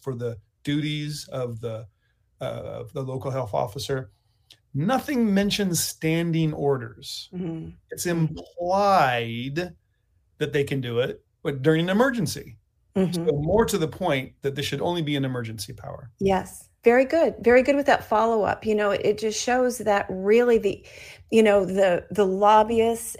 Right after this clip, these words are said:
Speaker 2: and the people who have a vested interest in a certain way of doing things are always going to legislators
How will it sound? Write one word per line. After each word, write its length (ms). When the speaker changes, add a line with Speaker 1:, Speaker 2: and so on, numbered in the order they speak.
Speaker 2:
and 180
the 60
people 400
who 160
have 120
a 60
vested 520
interest 440
in 100
a 60
certain 380
way 140
of 100
doing 400
things 440
are 260
always 720
going 340
to 480
legislators 920